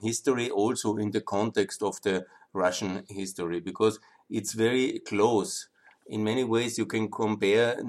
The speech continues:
these two countries. They were united for three hundred fifty years, but also they have a common history going much closer.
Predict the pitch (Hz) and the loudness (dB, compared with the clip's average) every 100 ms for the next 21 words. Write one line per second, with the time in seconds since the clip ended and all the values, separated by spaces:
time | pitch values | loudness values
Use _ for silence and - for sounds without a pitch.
0 | 107 110 101 - 117 107 101 113 117 - | -4 -4 -8 -6 -4 0 -2 -2 -4 -2
1 | 110 117 107 107 98 92 - 120 - 110 | 0 4 4 4 2 0 -2 -4 0 0
2 | 107 113 107 104 101 - 107 107 104 98 | 0 0 2 0 -2 -2 -2 -2 -2 0
3 | 113 110 107 107 107 104 101 101 104 107 | 0 -2 -4 0 0 0 0 0 -2 -6
4 | 98 101 107 101 101 - 107 104 101 101 | -4 -2 0 -2 -4 -4 -2 0 4 4
5 | 104 98 196 - 98 104 113 - 135 | 4 -2 -4 -4 0 0 0 0 0